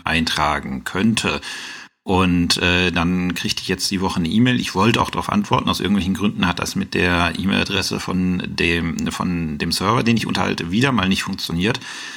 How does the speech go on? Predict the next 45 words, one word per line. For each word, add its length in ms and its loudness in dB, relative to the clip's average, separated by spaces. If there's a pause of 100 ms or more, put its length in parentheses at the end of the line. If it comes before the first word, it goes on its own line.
(200)
Muss 140 -2
mich 100 0
da 100 2
langsam 280 2
mal 100 2
ranmachen, 460 2
wieso 240 0
ich 100 -2
die 140 -4
E-Mails 260 2
empfange, 380 0
aber 120 2
nicht 140 0
antworten 400 0
kann. 240 -2
Deswegen 560 0
nicht 160 -2
böse 300 2
sein, 240 2
wenn 80 2
ich 100 -2
auf 80 -2
die 140 -4
E-Mails 280 2
nicht 140 -2
antworte. 460 0
Das 180 -2
hängt 220 -2
im 80 -2
Moment 240 -4
an 100 -4
technischen 400 -8
Schwierigkeiten. 640 -2 (720)
Jedenfalls, 340 0
ich 80 -4
kriegte 300 0
eine 200 0
E-Mail, 580 2
ähm, 540 0
wo 80 0
dann 160 2
gefragt 340 -4
wurde, 220 -4
ja, 400 2
ähm, 420 2